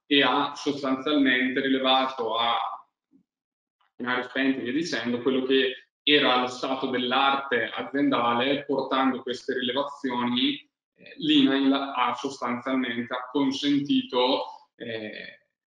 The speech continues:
all'erogazione di questo contributo e all'adozione dell'investimento per andare effettivamente,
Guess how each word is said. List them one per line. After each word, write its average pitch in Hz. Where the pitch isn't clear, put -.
all'erogazione 123
di 120
questo 127
contributo 131
e 135
all'adozione 127
dell'investimento 123
per 123
andare 123
effettivamente, 120